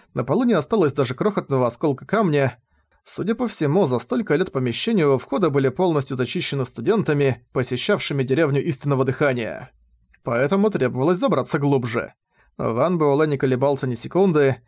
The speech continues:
С умопомрачительной скоростью он устремился к круговому коридору. По обеим его сторонам располагались довольно просторные комнаты,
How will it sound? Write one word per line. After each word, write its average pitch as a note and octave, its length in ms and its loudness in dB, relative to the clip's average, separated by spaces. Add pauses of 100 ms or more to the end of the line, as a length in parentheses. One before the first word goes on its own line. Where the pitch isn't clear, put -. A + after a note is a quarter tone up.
(220)
С - 160 -12
умопомрачительной F#3+ 840 0
скоростью E3 500 -2
он E3+ 100 2
устремился C#3+ 500 -2
к C3+ 60 -8
круговому C3+ 440 0
коридору. C3+ 580 0 (360)
По B2 140 -2
обеим A3+ 240 0
его E3+ 240 2
сторонам C3+ 400 0
располагались C3+ 640 -2
довольно E3+ 360 0
просторные C3 540 -2
комнаты, D3+ 600 0